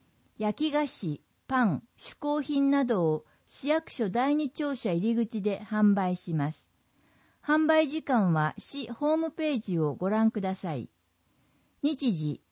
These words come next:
十一月十九日火曜、二十一日木曜、二十二日金曜、二十五日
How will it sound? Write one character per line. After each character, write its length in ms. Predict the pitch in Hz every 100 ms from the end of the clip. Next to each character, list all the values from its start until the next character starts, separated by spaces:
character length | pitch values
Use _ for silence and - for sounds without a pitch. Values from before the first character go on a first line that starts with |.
| -
十 320 | 208 269 302
一 260 | 311 - 285
月 280 | 285 277 240
十 280 | 277 294
九 140 | 240 208
日 520 | 170 147 - 143 - -
火 180 | 208 196
曜、 360 | 208 175 127 - _ -
二 220 | 262 302
十 280 | 285 269 208
一 240 | 180 240
日 500 | 226 220 - 202 196 _
木 380 | 208 202 - 233
曜、 380 | 220 175 135 - _ _ _ _ 269
二 180 | 320
十 220 | 302 277 220
二 160 | 196
日 520 | 196 202 - 190 180 - -
金 320 | 240 226 220
曜、 380 | 196 156 135 - _ _ _ _
二 200 | 254 320
十 260 | 269 262 214
五 160 | 220 277
日 480 | 240 180 160 139